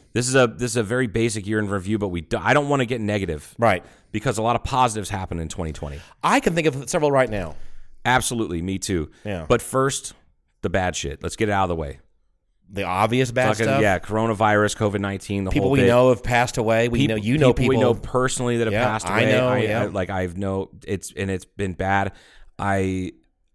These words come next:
Speaker 1: I know that it's been hard on families. It's especially
Speaker 2: Oh, yeah.
Speaker 1: kids.
Speaker 2: Yep.
Speaker 1: You know, that their only reprieve was going to school and getting away from their abusive households.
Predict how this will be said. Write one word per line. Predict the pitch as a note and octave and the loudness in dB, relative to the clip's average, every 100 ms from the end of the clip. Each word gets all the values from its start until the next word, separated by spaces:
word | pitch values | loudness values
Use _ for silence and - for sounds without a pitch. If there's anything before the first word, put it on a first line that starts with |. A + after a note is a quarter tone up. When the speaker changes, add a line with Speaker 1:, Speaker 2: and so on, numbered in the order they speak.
| _ - | _ -2
Speaker 1:
I | G#2+ | 0
know | G#2+ | 2
that | G#2 | 0
it's | G2+ - | -2 -4
been | G2 | -6
hard | F2 G2 F#2+ | -2 0 0
on | E2 | -2
families. | - F#2+ G2+ G2+ G2+ G2 | -4 -4 -2 -2 -4 -6
It's | F#2 | -8
especially | G2+ - - G2+ A2 B2+ C3 | -8 -8 -4 -2 0 0 0
Speaker 2:
Oh, | B2+ | -2
yeah. | |
Speaker 1:
kids. | G2 A2+ G#2+ A2 A2 - - _ _ | -6 0 2 2 -6 -12 -20 _ _
Speaker 2:
Yep. | F#2+ G2 C2 - _ | -10 -8 -8 -18 _
Speaker 1:
You | G2 | -2
know, | F#2+ | 0
that | F#2+ F#2+ | 0 -2
their | G#2 | -2
only | A2 A2+ G#2+ | 2 2 2
reprieve | G2 - - G2+ A2 G#2 | 0 -2 -4 -2 -2 -2
was | F#2+ - | -4 -4
going | F#2+ G2 | -4 -4
to | F#2+ F2+ | -6 -10
school | - G2+ | -6 -6
and | F#2 | -4
getting | F2+ F2 | -6 -4
away | F2+ | -4
from | F#2 F#2 | -4 -4
their | F2+ | -2
abusive | D#2+ F#2 F#2 D#2+ | -2 -6 -8 -8
households. | E2+ F2+ - F#2+ G2 - - | -6 -6 -4 -4 -4 -8 -14